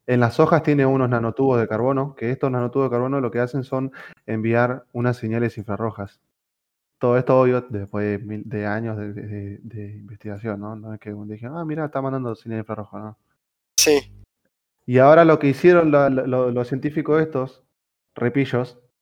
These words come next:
Speaker 1: porque obviamente cuando vos tenés una plantación de acelga no la vas a tener en el patio de tu casa, eh,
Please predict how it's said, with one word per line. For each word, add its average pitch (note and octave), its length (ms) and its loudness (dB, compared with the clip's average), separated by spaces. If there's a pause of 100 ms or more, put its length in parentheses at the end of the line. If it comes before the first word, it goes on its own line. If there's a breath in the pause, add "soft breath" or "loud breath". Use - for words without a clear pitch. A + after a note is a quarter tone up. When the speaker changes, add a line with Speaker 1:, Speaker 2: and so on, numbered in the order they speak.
(500)
Speaker 1:
porque A2+ 320 -2
obviamente B2+ 380 2
cuando G#2+ 160 -2
vos A2+ 100 -2
tenés B2 220 -2
una B2+ 120 0
plantación A#2 340 -2
de B2 60 2
acelga A#2 280 2
no A2+ 80 -2
la A#2 100 4
vas A2+ 140 2
a F#2+ 80 -4
tener A2 160 -2
en A2+ 60 -4
el G#2 60 -6
patio A2 200 -4
de - 20 -10
tu G#2 80 -6
casa, A2+ 400 -6 (1000)
eh, A2+ 600 2